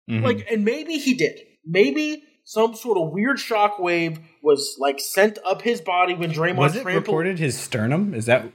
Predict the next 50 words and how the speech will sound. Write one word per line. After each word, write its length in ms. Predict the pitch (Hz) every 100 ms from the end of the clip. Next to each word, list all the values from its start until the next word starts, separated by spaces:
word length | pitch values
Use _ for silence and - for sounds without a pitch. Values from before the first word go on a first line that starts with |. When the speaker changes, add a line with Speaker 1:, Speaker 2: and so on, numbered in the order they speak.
| _
Speaker 2:
It 80 | 247
was 20 |
Speaker 1:
right? 160 | 269 226
Speaker 2:
a 40 |
sternum 520 | 202 - 277 349 330
contusion. 560 | - 196 160 175 156 135 - _ _ _
Speaker 1:
Hmm. 160 | - 104 107 _ _ _ _
I 40 | 120
kinda 200 | 147 147
wanted 160 | 143
to 60 | 113
watch 200 | 110 110
the 80 | 107
play 280 | - 104 101
again 200 | 95 98
to 60 | 104
see 200 | - 98
where 200 | 101 107
he 80 |
steps. 440 | 98 - 101 107 - - - - - _
Speaker 2:
And 140 | 254 247
there's 220 | 269 202
never 320 | 220 240 254
a 100 | 185
great 260 | 160 190 190
angle, 280 | 175 208 185
but 140 | 220
it 240 | 202 214 170
looks 300 | 208 214 - - -
way 320 | 160 190 196
down 240 | 185 165
on 120 | 156 147
his 140 | 135
stomach. 300 | - 127 120 - - _ _
Like, 200 | 208 208
mi-, 160 | 202 220
Speaker 1:
Yeah. 160 | 196
Speaker 2:
like, 140 | 208 214
at 120 | 220
the 80 | 208
most, 420 | 185 208 254 -
I 60 | 196
would 100 | 196
have 120 | 170
guessed 260 | 185 185 -
he 100 | 180
caught 380 | - 165 170
the 80 | 165
lowest 500 | 147 143 160 160 160
rib. 340 | 139 135 127